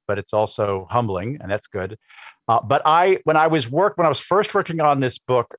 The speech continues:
I started to learn tennis again. And it really changed everything because I was a beginner. And so I was the student,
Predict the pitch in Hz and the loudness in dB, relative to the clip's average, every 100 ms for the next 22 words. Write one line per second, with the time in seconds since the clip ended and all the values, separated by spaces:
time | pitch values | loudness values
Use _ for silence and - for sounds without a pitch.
0 | - 113 - 151 127 131 127 123 104 - | -10 -6 0 0 0 0 2 0 -4 -4
1 | 131 120 104 101 87 87 73 76 _ _ | -2 -2 -4 -8 -8 -8 -8 -16 _ _
2 | _ _ _ _ - 110 107 101 - _ | _ _ _ _ -4 0 0 -2 -8 _
3 | - 151 - 131 143 233 208 151 - 151 | -4 -4 -4 -2 2 4 2 0 0 0
4 | 147 143 127 - _ 143 135 151 131 110 | 2 0 -4 -10 _ 0 2 0 -2 -4
5 | 92 87 110 - 110 110 - - _ _ | -4 -8 -6 0 0 0 -6 -18 _ _
6 | - _ _ - 117 123 113 113 123 107 | -20 _ _ 0 2 2 -2 -2 -2 0
7 | 165 - - 50 _ _ _ _ - 117 | 0 -2 -8 -14 _ _ _ _ -6 -6
8 | 113 - 117 113 107 - _ _ _ _ | -4 0 2 4 2 -4 _ _ _ _
9 | 113 123 131 135 147 - - 143 127 139 | 0 2 2 0 -4 -4 0 0 0 -2
10 | - | -4